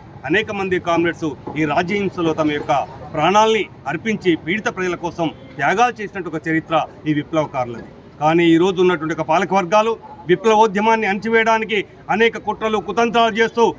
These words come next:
ఈ యొక్క విప్లవోద్యమ ఎదుగుదలను ఎప్పటికప్పుడు తుంచివేయాలనే ఒక ఆలోచనతోటి ఈ పాలకవర్గాలు, పాలకవర్గాలకు అనుకూలమైన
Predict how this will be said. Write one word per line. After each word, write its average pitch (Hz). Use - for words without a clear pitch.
ఈ 175
యొక్క 185
విప్లవోద్యమ 196
ఎదుగుదలను 220
ఎప్పటికప్పుడు 190
తుంచివేయాలనే 196
ఒక 175
ఆలోచనతోటి 185
ఈ 156
పాలకవర్గాలు, 156
పాలకవర్గాలకు 160
అనుకూలమైన 190